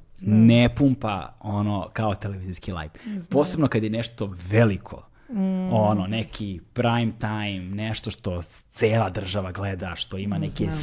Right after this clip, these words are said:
Speaker 2: sumanute rejtinge i kao, i onda taj trenutak kada se celokupan sistem kamera, sva rasta, sva publika, svi televiz-, sve, cela režija se samo sve ugasi, uključi se ona jedna lampica i kao ide na tebe
Speaker 1: Znam.
Speaker 2: i ti.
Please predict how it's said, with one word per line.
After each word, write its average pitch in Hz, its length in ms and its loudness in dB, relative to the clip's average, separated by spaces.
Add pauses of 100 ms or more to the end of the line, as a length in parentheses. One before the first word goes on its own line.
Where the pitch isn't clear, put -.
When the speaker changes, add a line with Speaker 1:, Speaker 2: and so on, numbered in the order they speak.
Speaker 2:
sumanute 135 640 8
rejtinge 113 600 -2 (460)
i 98 100 -6
kao, 101 380 2 (480)
i 113 80 -8
onda 107 140 -2
taj 104 180 2
trenutak 107 440 0
kada 92 200 -8
se 101 120 -10
celokupan 113 680 0
sistem 98 380 -2
kamera, 87 560 -8
sva 107 300 -4
rasta, 95 380 -6
sva 110 260 -6
publika, 92 600 -8
svi - 260 0
televiz-, 110 380 0
sve, 135 380 2 (280)
cela 127 300 2
režija 117 440 6
se - 100 -2
samo 123 200 4
sve - 160 6
ugasi, 131 460 4
uključi 117 220 -6
se 110 100 0
ona 104 120 4
jedna 104 260 4
lampica 123 600 0
i 107 80 -4
kao 98 360 -2
ide 104 220 -4
na 95 80 -2
tebe 113 360 0
Speaker 1:
Znam. 190 300 -2
Speaker 2:
i 185 60 -16
ti. - 320 -4